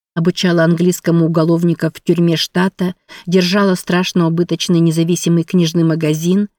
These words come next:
где проводились поэтические вечера. От старых привычек трудно отказаться. Вскоре после прибытия Рене организовала ежедневное чтение для самых маленьких детишек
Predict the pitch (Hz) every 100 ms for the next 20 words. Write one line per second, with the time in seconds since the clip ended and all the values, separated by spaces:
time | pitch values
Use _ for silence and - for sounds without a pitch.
0 | _ _ 165 165 165 165 156 160 175 180
1 | 185 - 165 165 165 - - - 170 165
2 | - 196 185 170 165 _ _ _ _ _
3 | _ _ - 180 - 220 220 - 190 196
4 | - 196 - 196 202 175 - 175 160 170
5 | 160 - 160 180 _ _ _ - - -
6 | 190 180 180 185 165 185 220 240 - 165
7 | 156 - _ 170 202 208 220 185 196 170
8 | 180 185 185 180 170 180 180 196 190 180
9 | 170 - 196 196 170 165 180 180 175 175
10 | 226 254 240 185 160 160 175 165 165 175
11 | 165